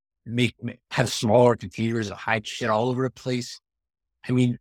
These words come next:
it's totally not, and I don't know. I don't even know how to describe it. Self-loathing. You know, when I, when I, even I realized those feelings start to become unhelpful, uh, un-, unhealthy after a time.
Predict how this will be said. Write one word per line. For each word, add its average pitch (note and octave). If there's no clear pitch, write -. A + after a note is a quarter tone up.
it's -
totally B2+
not, -
and -
I A#2+
don't B2+
know. F2
I C#3+
don't E3+
even C3
know A#2
how G#2+
to G2
describe F#2
it. F2+
Self-loathing. B2+
You G2
know, G2
when G#2
I, G#2
when A2+
I, G#2+
even D3+
I C3
realized C#3
those C3+
feelings B2+
start -
to C3
become A#2
unhelpful, A2
uh, A#2
un-, A2+
unhealthy A2+
after G2+
a F#2+
time. G#2